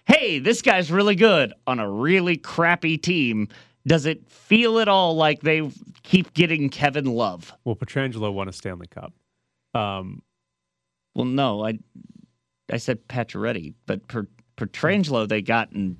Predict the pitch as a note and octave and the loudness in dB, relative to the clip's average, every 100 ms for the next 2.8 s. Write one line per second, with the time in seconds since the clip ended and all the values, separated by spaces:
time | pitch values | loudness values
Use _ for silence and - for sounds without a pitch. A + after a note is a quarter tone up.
0 | _ C3 A#2 B2+ A2+ F#2+ A2+ A#2 D3 E3+ | _ -4 0 0 -2 -2 0 0 2 0
1 | C3+ A2+ A#2+ A#2 A2 G2 G2+ F#2 - D3 | 0 0 0 0 -2 -6 -6 -6 -4 0
2 | C3 G#2+ D3 B2 G#2+ G#2+ G2+ | 0 0 2 2 0 -2 -4